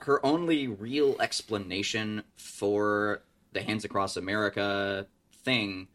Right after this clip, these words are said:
and, like, the movement and, like, coordinating this, this mass, almost, like, rebellion is to make a statement. I needed to make a statement. And, like, that's, that's really the only explanation we get for, like, the specificity of, like,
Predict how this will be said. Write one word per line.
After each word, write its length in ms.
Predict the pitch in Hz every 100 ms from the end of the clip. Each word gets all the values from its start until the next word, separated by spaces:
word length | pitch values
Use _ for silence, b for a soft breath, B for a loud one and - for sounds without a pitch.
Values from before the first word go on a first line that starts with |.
| _ _ _
and, 160 | - 107
like, 220 | 101 98
the 60 | 101
movement 340 | 101 104 101
and, 160 | 95 92
like, 240 | 87 -
coordinating 640 | - 101 107 107 98 90 92
this, 220 | 87 -
this 260 | - 90
mass, 560 | 90 82 85 90 - - -
almost, 340 | 95 87 -
like, 220 | 85 - _ -
rebellion 760 | 95 - 101 101 92 80 80 80 -
is 880 | 101 101 98 95 95 90 90 - - _ -
to 100 | 107
make 200 | 110 104
a 40 |
statement. 460 | - 110 - 170 - _ -
I 100 | 92
needed 220 | 92 87
to 80 | -
make 340 | 85 85 85 -
a 60 |
statement. 640 | - - 73 - 69 - b b -
And, 120 | 117
like, 120 | 117
that's, 340 | 127 120 - - _ -
that's 320 | 123 120 -
really 200 | 117 113
the 140 | 104
only 240 | 98 104 98
explanation 600 | 95 - 95 92 - 87
we 100 | 90
get 260 | 87 85 -
for, 180 | 92
like, 200 | 85 82
the 80 | -
specificity 920 | 85 - 87 92 87 82 85 87 90
of, 400 | 87 82 82 87
like, 260 | 85 85 -